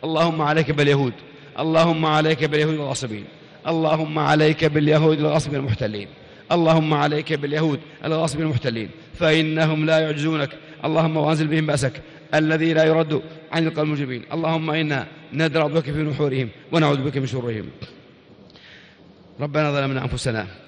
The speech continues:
وإن لم تغفر لنا وترحمنا لنكونن من الخاسرين. ربنا آتنا في الدنيا حسنة وفي الآخرة حسنة وقنا عذاب النار. عباد الله، إن الله يأمر بالع-، بالعدل والإحسان وإيتاء ذي القربى وينهى عن الفحشاء والمنكر والبغي يعظكم لعلكم تذكرون.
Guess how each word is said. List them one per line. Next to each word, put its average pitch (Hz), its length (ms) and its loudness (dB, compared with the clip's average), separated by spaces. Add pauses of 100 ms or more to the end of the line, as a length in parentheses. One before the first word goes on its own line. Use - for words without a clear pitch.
(120)
وإن 156 180 2
لم 143 140 -2
تغفر 139 220 -4
لنا 139 120 -2
وترحمنا 123 560 -4 (220)
لنكونن 135 480 -2
من 123 60 -2
الخاسرين. 117 480 -6 (240)
ربنا 131 320 -4
آتنا 131 180 -6
في 117 60 -10
الدنيا 123 200 -8
حسنة 113 360 -6 (320)
وفي 131 200 -2
الآخرة 123 340 -2
حسنة 117 340 -6 (280)
وقنا 123 360 -4
عذاب 117 240 -6
النار. 123 340 -4
عباد 113 280 -8
الله، 120 260 -6 (400)
إن 135 140 -6
الله 131 360 0
يأمر 123 220 -2
بالع-، 120 320 -8
بالعدل 120 320 -2
والإحسان 104 400 -10 (320)
وإيتاء 143 440 -2
ذي 139 80 -2
القربى 131 400 0 (380)
وينهى 135 580 0
عن 131 240 -4
الفحشاء 127 720 -8
والمنكر 123 340 -8
والبغي 131 260 -8 (380)
يعظكم 127 500 -6
لعلكم 123 320 -6
تذكرون. 113 440 -10